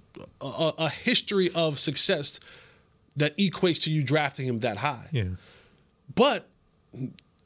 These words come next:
Speaker 1: if there's any team that looks up and go, "We've had some pretty good success with guys who
Speaker 2: Mm-hmm.
Speaker 1: had talent and may not have been, you know, given the right opportunities, whatever, when they came to us,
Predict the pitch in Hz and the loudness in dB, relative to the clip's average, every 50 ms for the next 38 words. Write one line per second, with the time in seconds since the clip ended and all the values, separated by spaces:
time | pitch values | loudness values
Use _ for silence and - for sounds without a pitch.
0 | - _ _ _ - _ _ _ _ _ _ _ _ - 180 156 - 214 175 165 | -20 _ _ _ -20 _ _ _ _ _ _ _ _ -2 0 4 4 4 4 2
1 | - - - 233 294 330 320 262 - 269 294 269 - 135 - - - _ _ _ | 0 -2 2 4 6 6 4 4 4 2 2 2 2 0 -2 -4 -10 _ _ _
2 | _ _ _ _ _ _ _ - - 165 180 165 170 233 247 - - 247 240 214 | _ _ _ _ _ _ _ -2 0 2 4 6 6 6 6 6 4 4 4 4
3 | - 202 185 170 170 160 147 139 127 - - _ _ _ _ _ _ _ _ _ | 4 4 4 4 4 4 4 2 -2 -6 -14 _ _ _ _ _ _ _ _ _
4 | _ _ _ _ _ - 123 180 277 254 277 294 294 285 - 262 - 262 269 269 | _ _ _ _ _ 0 2 2 4 4 4 2 2 2 2 0 2 2 2 2
5 | 220 262 254 - - 240 - - 269 262 240 - 220 214 185 214 220 214 214 214 | 2 2 2 0 0 0 2 2 2 2 0 0 0 0 2 2 4 4 2 2
6 | 196 - 226 226 214 202 190 190 - - _ _ - 139 120 110 107 107 127 135 | 2 2 0 2 2 2 0 -2 -4 -16 _ _ -2 -2 -2 0 -2 -2 -2 -4
7 | 127 - _ - - - 226 254 - - - 185 262 277 254 233 226 214 185 - | -6 -8 _ -6 -2 0 0 0 0 -2 0 2 2 4 4 4 4 4 2 2
8 | 160 165 165 185 208 226 220 208 196 196 190 185 165 185 208 202 196 196 196 185 | 0 2 2 4 4 4 4 2 4 4 2 2 2 4 4 4 4 4 2 0
9 | - - - 202 202 185 180 165 147 185 185 202 202 190 185 202 202 196 190 185 | -2 -2 0 2 2 2 2 2 2 2 2 2 4 4 4 4 4 4 2 0
10 | 180 185 - - 214 214 196 208 208 175 180 185 202 196 190 196 190 185 190 190 | 0 -2 0 0 2 2 4 4 4 4 4 4 4 4 4 4 6 6 6 6
11 | 196 185 190 - 208 208 202 196 180 202 226 214 175 - - | 4 2 2 2 0 2 2 2 2 4 4 4 2 0 -4